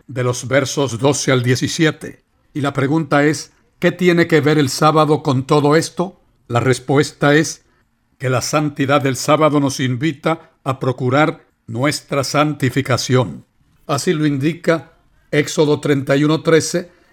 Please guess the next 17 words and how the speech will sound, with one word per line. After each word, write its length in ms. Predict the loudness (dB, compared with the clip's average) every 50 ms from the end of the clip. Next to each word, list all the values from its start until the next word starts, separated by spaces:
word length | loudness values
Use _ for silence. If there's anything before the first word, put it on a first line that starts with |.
| _ _
y 140 | 0 0 0
Ezequiel 560 | 0 0 -2 -4 -2 0 2 2 2 2 0
veinte, 600 | 0 0 0 0 0 -2 -4 -2 -2 -2 -2 -4 _ -14
doce 460 | -8 -2 0 0 0 -2 -2 -2 -2
y 40 | -2
veinte. 560 | 0 0 -2 -2 -2 -6 -10 -16 -20 -20 -20 _ _ _ _ _ _ _ _ -8
En 240 | -4 -2 -2 -2 -4
fin, 500 | -2 0 2 2 2 2 -2 -6 -12 _ _ _
el 140 | -6 -4 -4
Señor 340 | -2 -2 -2 0 2 2 2
espera 680 | 2 0 -2 -2 2 2 4 4 2 0 -2 -8 _ _ _
santidad 920 | -12 -6 -2 0 0 0 0 0 0 0 2 2 4 2 2 0 -4 -12 -8
de 160 | -2 0 0
nosotros 720 | 2 0 0 0 0 0 0 0 0 0 0 0 -2 -12 _ _ _ _ _ -4
porque 380 | -2 -2 -2 0 0 2 4
hemos 240 | 4 6 4 4 2
sido 500 | 2 0 0 2 4 4 2 2 0 -8